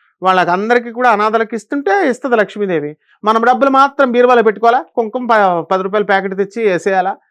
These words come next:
ఇలా చెప్తారా మా గురువులు? తప్పుగా, వాళ్ళు కరెక్టే చెప్తున్నారు, కానీ తప్పుగా అర్థం చేసుకుంటున్నారు జనం. లక్ష్మీదేవి సూట్ కేసులో తీసుకొచ్చి డబ్బులు ఇస్తుందని నేను అనుకున్నాను. ఎక్కడిచ్చింది? కాబట్టి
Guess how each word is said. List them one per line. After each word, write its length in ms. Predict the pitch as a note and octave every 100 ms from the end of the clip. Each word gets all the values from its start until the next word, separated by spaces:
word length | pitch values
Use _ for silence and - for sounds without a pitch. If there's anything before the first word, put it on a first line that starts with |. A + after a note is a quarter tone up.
| _ _ D#3
ఇలా 220 | F3+ A3
చెప్తారా 440 | B3+ B3+ C4 B3+ C#4+
మా 220 | E4 D#4 A#3
గురువులు? 580 | D4 E4+ F4 C4+ C3+ - _ _ _ _ _ _ _ _ _ _ -
తప్పుగా, 300 | D3 - G3+
వాళ్ళు 240 | F3+ D#3
కరెక్టే 320 | D3+ D3 - A#3
చెప్తున్నారు, 460 | E3+ - - A2+ -
కానీ 180 | A#2+ D#3+
తప్పుగా 460 | C#3+ B2+ F3 G3
అర్థం 280 | D3 B2+ C3+
చేసుకుంటున్నారు 460 | A2+ _ G2 F#2+ F2
జనం. 200 | E2+ E2 _ _ _ _ _ _ D#3
లక్ష్మీదేవి 400 | D3+ A3 F3 B2
సూట్ 220 | G#3 G3+
కేసులో 260 | F#3+ D3
తీసుకొచ్చి 440 | C#3 E3+ D#3+ D#3 C3+
డబ్బులు 240 | E3 F#3
ఇస్తుందని 280 | F3+ D#3+ D#3
నేను 200 | E3+ G3
అనుకున్నాను. 420 | C#3 B2+ A2+ G2+ _ _ _ _ _ -
ఎక్కడిచ్చింది? 520 | D#3 G3 G#3 B3 B3 C#4 _ _ _ _ _ -
కాబట్టి 520 | D#3+ - - A3+